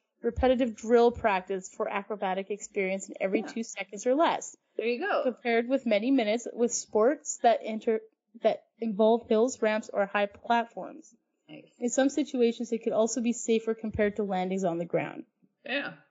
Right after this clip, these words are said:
Speaker 1: But yeah, if you're bouncing and doing that repetitive body motion, like, your body will just do it.
Speaker 2: Yeah.
Speaker 1: So that makes a ton of sense that they would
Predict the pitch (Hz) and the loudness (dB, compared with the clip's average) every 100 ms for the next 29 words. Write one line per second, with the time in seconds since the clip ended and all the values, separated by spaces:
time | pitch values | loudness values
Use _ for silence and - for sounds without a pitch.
0 | _ _ _ _ _ _ 247 240 302 262 | _ _ _ _ _ _ 2 6 8 6
1 | 240 277 220 226 254 269 277 247 - 233 | 4 -2 0 0 0 0 0 0 -2 -2
2 | 240 240 226 214 220 - 233 220 202 202 | 0 0 -2 -2 -4 2 2 2 0 0
3 | 185 202 233 240 247 302 294 220 196 _ | 2 0 0 0 -2 -2 0 -2 -4 _
4 | _ _ _ _ _ 233 220 220 220 226 | _ _ _ _ _ -4 0 4 6 6
5 | 214 208 214 - 208 208 165 117 _ _ | 2 -2 -6 -6 0 0 0 -6 _ _
6 | _ _ _ _ _ - 294 277 226 226 | _ _ _ _ _ 0 2 4 4 2
7 | 247 - - - 247 269 - 185 190 190 | -4 -20 -16 -8 -4 -4 -4 -8 -8 -6
8 | 180 | -8